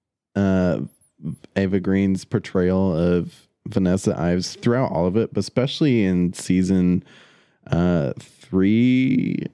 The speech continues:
Yeah, mostly season three, just because, I mean,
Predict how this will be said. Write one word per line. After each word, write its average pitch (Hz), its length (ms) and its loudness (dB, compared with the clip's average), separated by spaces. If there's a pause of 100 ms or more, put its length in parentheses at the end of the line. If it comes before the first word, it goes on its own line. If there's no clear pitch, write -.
(120)
Yeah, 95 260 0
mostly 123 360 -2
season 92 320 0
three, 95 260 0
just 139 240 -2
because, 107 560 0 (520)
I - 80 -2
mean, 110 260 0